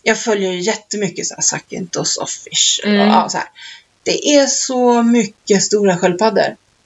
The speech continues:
Speaker 2: Ja,
Speaker 1: I
Speaker 2: kan
Speaker 1: Laganas,
Speaker 2: tänka mig
Speaker 1: alltså,
Speaker 2: att de bara kan röra sig fritt
Speaker 1: Ja.
Speaker 2: och inte bli störda.
Speaker 1: Förstå. Och de räknar ju med att det var någonstans, fast det var inte i Grekland, det var någon annanstans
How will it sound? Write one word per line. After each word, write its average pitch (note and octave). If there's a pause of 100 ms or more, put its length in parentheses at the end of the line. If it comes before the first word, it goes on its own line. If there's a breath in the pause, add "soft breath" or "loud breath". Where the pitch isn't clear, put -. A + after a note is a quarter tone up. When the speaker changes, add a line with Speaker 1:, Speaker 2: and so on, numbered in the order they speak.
(320)
Speaker 2:
Ja, G3
Speaker 1:
I G#3+
Speaker 2:
kan G3+
Speaker 1:
Laganas, G3
Speaker 2:
tänka G3
mig F#3+
Speaker 1:
alltså, G3+
Speaker 2:
att F3+
de D#3+
bara F3+
kan F#3
röra F3+
sig F3
fritt A3
Speaker 1:
Ja. E4
Speaker 2:
och -
inte E3+
bli F3+
störda. F3
Speaker 1:
Förstå. B3 (720 loud breath)
Och B3+
de B3+
räknar B3
ju E4+
med G3+ (100)
att F#3+ (380)
det -
var C4+
någonstans, F#3
fast G#3
det C4
var B3
inte G3+
i G3+
Grekland, G3+
det G#3+
var A3
någon G#3+
annanstans G3